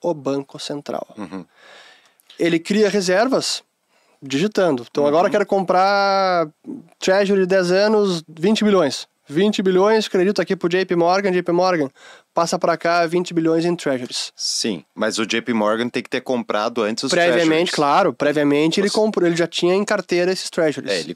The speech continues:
Speaker 2: compra tesouro, então, e na verdade o que existe é uma relação onde os bancos comerciais,
Speaker 1: Sim.
Speaker 2: alguns deles somente, têm pré-requisitos especiais junto
Speaker 1: Ok,
Speaker 2: aos
Speaker 1: I, I see where you're going with this.
Speaker 2: <laughs>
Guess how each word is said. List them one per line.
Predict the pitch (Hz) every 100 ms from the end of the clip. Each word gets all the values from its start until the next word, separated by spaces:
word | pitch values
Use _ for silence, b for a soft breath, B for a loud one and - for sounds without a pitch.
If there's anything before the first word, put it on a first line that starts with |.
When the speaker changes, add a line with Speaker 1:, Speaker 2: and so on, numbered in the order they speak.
| -
Speaker 2:
compra | 127 151 -
tesouro, | 160 - 135 110 117 120
então, | 104 101
e | -
na | 101
verdade | 98 101 107 -
o |
que | 131
existe | 104 98 107 135
é |
uma | 123
relação | 113 117 110 - 110 110
onde | 101 101
os | 107 92
bancos | 117 131 151 160
comerciais, | - 107 101 - 98 101 151 - - b
Speaker 1:
Sim. | - 139
Speaker 2:
alguns | 147 120 104 135 196 131
deles | 104 107 123
somente, | 110 98 85 87 113 - 185 b b b
têm | 117 123 143 - _
pré-requisitos | - 139 139 139 117 147 -
especiais | - 151 - 135 143 147
junto | 131 151 180 139
Speaker 1:
Ok, | 107 95 151
Speaker 2:
aos | 143 147 - 156 170
Speaker 1:
I, |
I | 170
see | - 220
where | 202 196
you're | 175 160
going | 160 147
with | 127
this. | 127 123 156 - 143 135 185
Speaker 2:
<laughs> | - 165 180 165 -